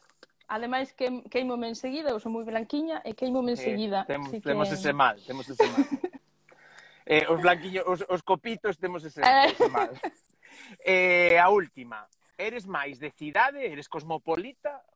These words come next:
Speaker 2: ou eres máis de, de poboación pequena?
Speaker 1: Máis de poboación pequena. De feito, aí tamén, eu en Suiza, eh, crecín nun,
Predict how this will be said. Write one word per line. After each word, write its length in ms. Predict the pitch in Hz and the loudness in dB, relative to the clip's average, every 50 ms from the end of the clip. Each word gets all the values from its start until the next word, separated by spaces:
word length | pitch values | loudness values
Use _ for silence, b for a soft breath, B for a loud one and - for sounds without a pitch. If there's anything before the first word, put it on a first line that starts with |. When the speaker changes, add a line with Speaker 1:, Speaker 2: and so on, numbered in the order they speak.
| _ 147 | _ -18
Speaker 2:
ou 160 | 151 143 143 156 | -16 -12 -10 -8
eres 240 | 160 160 156 143 139 | -8 -8 -10 -12 -12
máis 360 | 156 160 156 156 147 139 127 | -10 -8 -8 -8 -8 -10 -10
de, 440 | 143 143 139 135 131 131 127 123 120 123 | -10 -10 -8 -10 -10 -12 -12 -14 -14 -14
de 60 | 135 | -12
poboación 560 | - - 139 127 131 131 127 - 147 131 123 113 | -8 -6 -4 -4 -4 -4 -4 -6 -8 -10 -10 -14
pequena? 400 | 113 - - - - _ _ _ _ _ _ _ _ _ _ _ _ - 233 | -18 -20 -20 -20 -20 _ _ _ _ _ _ _ _ _ _ _ _ -10 -8
Speaker 1:
Máis 160 | 208 214 214 | -8 -6 -6
de 80 | 254 214 | -8 -10
poboación 440 | - 247 226 226 220 - 226 220 214 | -8 -6 -6 -6 -6 -6 -10 -12 -10
pequena. 400 | 208 180 - 180 180 180 180 180 - - | -12 -10 -8 -8 -8 -8 -8 -12 -14 -12
De 160 | 220 214 214 | -10 -8 -8
feito, 720 | 208 - 220 214 214 214 - 220 220 220 220 220 226 - - - | -4 -2 -2 -2 -2 -2 -4 -2 0 0 2 2 2 2 0 -2
aí 200 | - 202 208 208 - | -2 -2 -2 0 0
tamén, 400 | 226 208 208 202 214 208 208 214 | 0 0 0 0 -2 -2 -2 -2
eu 100 | 214 220 208 _ _ _ _ _ _ _ _ _ - | -4 -4 -6 _ _ _ _ _ _ _ _ _ -8
en 160 | 226 214 220 | -6 -6 -6
Suiza, 640 | - - 247 247 208 - 214 208 208 202 202 208 - _ _ _ _ _ _ _ _ _ _ - | -4 -4 -4 -4 -2 0 2 2 2 2 0 -4 -8 _ _ _ _ _ _ _ _ _ _ -4
eh, 320 | - 202 196 196 202 202 | -2 0 0 0 -2 -4
crecín 640 | 202 - 233 233 226 - 262 254 247 240 226 226 226 | -4 -4 -4 -4 -6 -6 -6 -4 -4 -4 -4 -4 -4
nun, 560 | 220 214 226 226 220 220 214 214 214 208 214 | -4 -4 -4 -4 -4 -4 -4 -4 -6 -8 -10